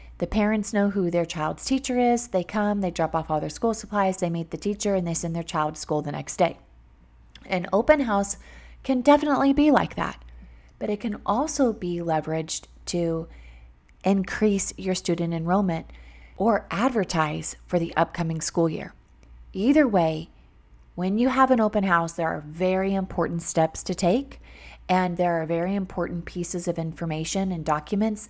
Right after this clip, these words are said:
that you need available, all of which you can find on our website with everything. You've got your handbook and contract, your welcome letter, your introductory packet, that is a must-have,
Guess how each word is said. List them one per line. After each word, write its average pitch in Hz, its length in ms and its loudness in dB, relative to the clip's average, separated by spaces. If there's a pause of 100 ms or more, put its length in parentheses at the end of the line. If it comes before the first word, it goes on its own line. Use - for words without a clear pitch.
that 175 160 -4
you 170 160 -4
need 170 160 -2
available, 160 600 -2
all 202 320 6
of 208 120 -2
which 185 260 2
you 185 60 -4
can 165 160 -6
find 165 440 -2 (460)
on 185 160 2
our 208 100 4
website 170 520 2 (340)
with 190 320 6 (180)
everything. 202 800 2
You've 170 160 -4
got 175 160 2
your 170 80 -6
handbook 196 380 2
and 202 120 -4
contract, 196 520 -2
your 170 80 0
welcome 185 400 2
letter, 160 320 0 (320)
your 175 120 0
introductory 190 680 2
packet, 156 400 -2
that 165 160 0
is 165 160 2
a 175 160 2
must-have, 175 880 2